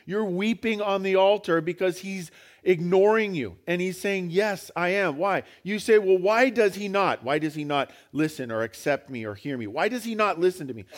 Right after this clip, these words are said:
Because the Lord was witness between you and the wife of your, your youth, to whom you have been faithless. You were faithless to your spouse, and so God says, "Yeah, I'm not listening to you no more."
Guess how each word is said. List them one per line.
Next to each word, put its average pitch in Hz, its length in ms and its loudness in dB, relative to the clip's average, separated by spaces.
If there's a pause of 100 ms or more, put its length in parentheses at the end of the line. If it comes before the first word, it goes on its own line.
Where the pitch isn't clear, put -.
(200)
Because 190 320 0
the 180 80 4
Lord 196 520 4 (200)
was 156 240 0
witness 190 460 2
between 165 440 -8
you 208 380 0
and 170 180 -2
the 165 60 4
wife 165 340 4
of 196 180 0
your, 202 300 -8
your 190 240 4
youth, 160 320 0 (320)
to 185 120 -2
whom 180 260 -2
you 208 180 -2
have 202 380 2
been 180 260 0
faithless. 175 1400 -4 (800)
You 170 100 -6
were 156 120 0
faithless 165 800 -2 (360)
to 214 180 -6
your 214 200 -4
spouse, 139 480 0
and 135 160 -12
so 131 160 -4
God 131 300 -2
says, 123 280 -6
"Yeah, 180 300 -4
I'm 170 80 -6
not 151 160 -4
listening 123 280 -6
to 104 40 -10
you 98 60 -10
no 98 100 -12
more." 101 240 -20